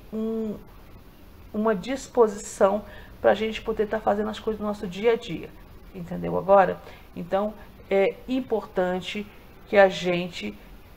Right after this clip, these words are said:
se cuide, importante que a gente tenha aí um controle da doença, a gente pode poder ter uma qualidade de vida. Fazendo essas pequenas dicas, como eu já havia dito, mude um pouco algumas coisas na sua casa,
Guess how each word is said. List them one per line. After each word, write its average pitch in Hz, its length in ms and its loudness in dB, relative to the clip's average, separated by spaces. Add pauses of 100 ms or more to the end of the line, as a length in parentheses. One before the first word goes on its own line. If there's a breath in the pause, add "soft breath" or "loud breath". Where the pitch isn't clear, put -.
se - 240 -8
cuide, 180 640 -4 (560)
importante 196 600 -4
que 208 100 0
a 190 60 6
gente 196 360 -6
tenha 208 520 0
aí 196 360 -4
um 202 180 -2
controle 196 460 -2
da 175 80 -2
doença, 180 400 -2
a 202 40 -6
gente 208 160 -8
pode 175 220 -4 (160)
poder 202 340 -2 (300 loud breath)
ter - 80 -2
uma 220 160 2
qualidade 190 560 4
de 208 120 -4
vida. 175 360 -4 (260 loud breath)
Fazendo 330 280 4
essas 302 200 -4
pequenas 254 400 -2
dicas, 220 220 -6
como 220 160 2
eu 214 80 4
já 214 140 4
havia 202 180 2
dito, 190 220 -6
mude 226 360 -2
um 220 60 -4
pouco 202 220 -6
algumas 196 220 -4
coisas 185 180 -4
na 190 80 -4
sua 190 180 -6
casa, 165 560 2